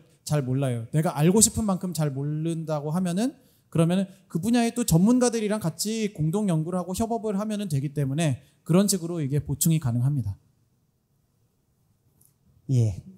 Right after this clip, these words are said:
Speaker 2: 선생님 보시기에는 수학의 이 분야들이 어떤 식으로 연결되어 있고 우리가 교육 과정에서는 이 분야들을 갖다가 어떻게 가-, 다루는 거가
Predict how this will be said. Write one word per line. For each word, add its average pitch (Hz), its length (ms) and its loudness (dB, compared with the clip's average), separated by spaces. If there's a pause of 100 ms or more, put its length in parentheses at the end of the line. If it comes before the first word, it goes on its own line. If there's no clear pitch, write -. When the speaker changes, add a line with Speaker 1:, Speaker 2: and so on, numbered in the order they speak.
(120)
Speaker 2:
선생님 190 600 -6
보시기에는 180 680 -2
수학의 240 460 -2
이 185 220 -2
분야들이 220 360 -2
어떤 294 280 -2
식으로 214 260 -2
연결되어 175 360 -2
있고 147 320 -4
우리가 151 380 -2
교육 185 300 0
과정에서는 151 880 -2
이 156 60 -4
분야들을 190 380 -2
갖다가 143 320 -4
어떻게 - 360 -6
가-, 156 260 -2
다루는 151 360 0
거가 123 520 -6